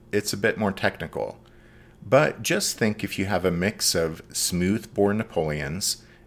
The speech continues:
and then rifles in the same unit. Those cannon aren't the same with regard to accuracy and range and what they do best,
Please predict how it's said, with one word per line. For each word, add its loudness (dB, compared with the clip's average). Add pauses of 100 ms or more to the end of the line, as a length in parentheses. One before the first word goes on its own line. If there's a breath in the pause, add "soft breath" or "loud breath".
(120 loud breath)
and -2
then 0
rifles 0
in 0
the 0
same 0
unit. -4 (840 loud breath)
Those 2
cannon 0 (120)
aren't -2
the -4
same -2 (340)
with -4
regard 0
to -6
accuracy -2
and -4
range 0
and -4
what 0
they 0
do -2
best, -2